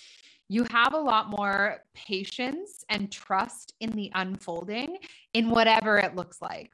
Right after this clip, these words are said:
right? So for me, I shared last week, just, like, um, you know, <laughs> certain manifestations that have come. And the fact that the journey there was a lot of deep healing. But looking back, and even during it, I knew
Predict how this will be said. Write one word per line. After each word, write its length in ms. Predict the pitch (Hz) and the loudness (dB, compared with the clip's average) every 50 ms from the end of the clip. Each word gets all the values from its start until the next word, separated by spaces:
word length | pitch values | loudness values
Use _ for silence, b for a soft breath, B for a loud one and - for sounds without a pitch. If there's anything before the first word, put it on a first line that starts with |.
| - - | -14 -6
right? 420 | 196 185 185 185 196 196 196 - | -2 -2 -2 0 -2 -4 -6 -6
So 140 | - 190 175 | -8 -8 -6
for 100 | 180 202 | -6 -6
me, 160 | 247 320 311 | -4 -2 0
I 80 | 262 247 | 0 -2
shared 280 | 247 - 202 185 170 | -2 -4 -6 -6 -4
last 260 | 175 165 175 175 - - | -4 -4 -4 -4 -6 -6
week, 200 | 196 190 175 - | -6 -6 -6 -6
just, 240 | 185 175 - - - | -10 -12 -10 -6 -4
like, 280 | 185 175 175 175 - B B B B B B B - | -4 -4 -4 -6 -10 B B B B B B B -4
um, 440 | 190 185 170 170 170 175 175 - - _ _ - | -2 -2 -2 -4 -4 -8 -12 -14 -16 _ _ -10
you 100 | 196 175 | -10 -8
know, 140 | - 196 190 - - | -8 -8 -10 -8 -6
<laughs> 100 | 233 269 | -6 -4
certain 320 | - - 320 254 247 220 208 | -2 2 2 2 2 2 0
manifestations 760 | 214 190 190 202 - 208 196 - 190 180 160 - 196 190 190 | 0 0 -2 -2 -4 -6 -6 -6 -6 -8 -8 -8 -8 -10 -10
that 100 | 202 185 | -8 -10
have 120 | 175 175 | -10 -10
come. 280 | - 190 165 175 190 - | -6 -6 -4 -4 -4 -8
And 140 | - 202 202 | -8 -8 -6
the 40 | 214 | -2
fact 220 | - 226 240 233 - | -2 -2 -2 0 -2
that 160 | 220 - B B B B B B | -2 -2 B B B B B B
the 80 | - 226 | -10 -8
journey 380 | - - 214 220 240 247 269 247 | -6 -4 -4 -4 -2 -2 -4 -2
there 320 | 226 190 196 202 233 226 | 0 0 0 0 0 -2
was 140 | - 208 196 - | -4 -8 -8 -6
a 120 | - 202 | -6 -6
lot 500 | 208 196 185 180 170 170 175 185 220 233 - - | -6 -4 -4 -2 0 2 2 2 0 0 -2 -2
of 460 | 202 190 190 185 185 185 185 196 202 196 _ _ _ _ _ _ _ _ _ - 170 160 _ | 2 2 2 2 2 -2 -6 -8 -8 _ _ _ _ _ _ _ _ _ _ -20 -20 -18 _
deep 340 | - 208 202 214 208 - - | -10 -8 -8 -8 -8 -10 -16
healing. 800 | - - - 202 202 277 277 - - - 95 - - - 226 - b b b b b b b - | -20 -16 -12 -8 -8 -6 -6 -8 -10 -12 -14 -16 -14 -16 -16 -16 b b b b b b b -2
But 240 | 190 214 214 - 233 | 0 0 2 2 0
looking 340 | 233 233 - 254 226 208 190 - - | -4 -4 -4 -6 -6 -6 -6 -6 -2
back, 440 | - 196 240 269 240 208 196 196 - | 0 2 2 4 4 4 4 2 -2
and 180 | 233 233 233 | -6 -6 -4
even 280 | - - 240 247 226 190 | -4 -4 -4 -4 -4 -4
during 360 | - 190 180 220 320 311 226 190 | -4 -2 -2 0 0 -2 -2 -4
it, 140 | 180 175 175 | -6 -6 -4
I 160 | - 196 202 | -2 -2 -2
knew 600 | 202 202 196 202 220 262 226 185 175 175 175 196 | -2 -4 -4 -4 -2 -2 -2 -4 -4 -4 -6 -6